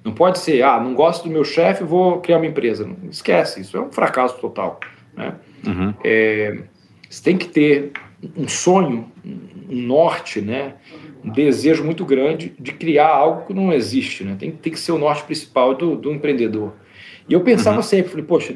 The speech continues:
Speaker 1: esse é o país do empreendimento, né?" É o país da inovação, é o, é o que é, né, com todas as suas vantagens que tem hoje no cenário macroeconômico, né, e competitivo, por conta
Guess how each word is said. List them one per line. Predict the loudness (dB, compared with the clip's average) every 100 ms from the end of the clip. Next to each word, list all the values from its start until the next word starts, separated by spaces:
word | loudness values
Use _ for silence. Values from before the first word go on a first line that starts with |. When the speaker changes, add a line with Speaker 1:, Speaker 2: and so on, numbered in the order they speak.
| -4
Speaker 1:
esse | -2 2
é |
o | 2
país | 2 2 2 -2
do |
empreendimento, | -4 -2 -2 -4 -6 -8 -8
né?" | -12 -12 -16 _ -20 _ -14
É |
o |
país | 0 4 4 4
da | 2
inovação, | 4 2 2 -4 -8 -10 -10 -10
é | -6 -4
o, | -4 -10 -16 -20 -2
é | 2
o | 4
que | 2 -2 2
é, | 2 2 -4 -20 -10
né, | -8 -8
com | -10
todas | -4 -2 -2
as | -2
suas | -4
vantagens | -4 -4 -2 0 0 -4 -10
que | -12
tem | -8 -4
hoje | 2 2 2
no | -6 -12
cenário | -12 -8 -4 -2
macroeconômico, | -4 -2 -2 -2 -4 -6 -4 -4 -4 -8 -12
né, | -12 -12 -18 -20 -20
e | -12
competitivo, | -8 -4 -4 -6 -10 -2 -2 -2 -10 -20 _ _ _ _ 0
por | 0 0
conta | 0 2 2 0 -4